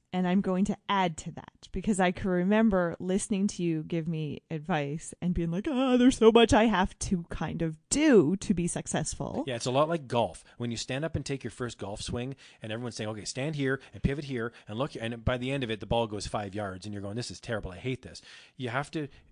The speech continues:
Speaker 2: practice enough that you're no longer consciously thinking about all the little tweaks that you do in a golf swing. It's very similar to that.
Speaker 1: So one thing you were really good with kind of helping me with is setting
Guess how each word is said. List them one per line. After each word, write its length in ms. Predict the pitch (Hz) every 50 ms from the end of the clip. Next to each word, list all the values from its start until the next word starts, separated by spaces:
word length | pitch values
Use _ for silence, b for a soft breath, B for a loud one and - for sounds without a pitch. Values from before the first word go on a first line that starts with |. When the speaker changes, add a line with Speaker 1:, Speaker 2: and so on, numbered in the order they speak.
| - - _ -
Speaker 2:
practice 480 | - - 139 147 160 - 170 147 - -
enough 380 | - 123 117 131 131 117 -
that 80 | - 120
you're 100 | 107 104
no 180 | 110 117 120
longer 220 | 135 135 143 131 120
consciously 680 | - - - - - - 135 139 - 143 127 - 117
thinking 300 | 107 - - 131 117 120
about 140 | 110 104 107 -
all 140 | 110 110
the 140 | 117 127 117
little 140 | 127 117 113
tweaks 400 | - - - - 127 120 - -
that 60 | 113
you 100 | 104 101
do 180 | 98 107 104 98
in 60 | 95
a 40 | 92
golf 260 | 87 - 82 85 -
swing. 200 | - - - - -
It's 120 | - -
very 180 | 110 120 123 123
similar 340 | - - 117 104 98 92 92
to 120 | - -
that. 140 | 73 - - _ _ _ _ _
Speaker 1:
So 160 | - - 226
one 360 | 208 196 202 220 233 240 277
thing 180 | 254 269 220 214
you 100 | 202 196
were 140 | 185 190 180
really 320 | 180 190 190 185 190 190
good 320 | 180 165 190 175 170 175 175
with 180 | 180 180 175
kind 380 | - 190 180 165 160 165 170 170
of 300 | 165 156 147 147 156 156 - b b b b b b b b b b
helping 580 | - - - 220 254 311 - 330 254 214 196 175
me 140 | 151 147 143
with 260 | - 135 92 - -
is 120 | - 190 -
setting 460 | - - 190 185 196 196 190 185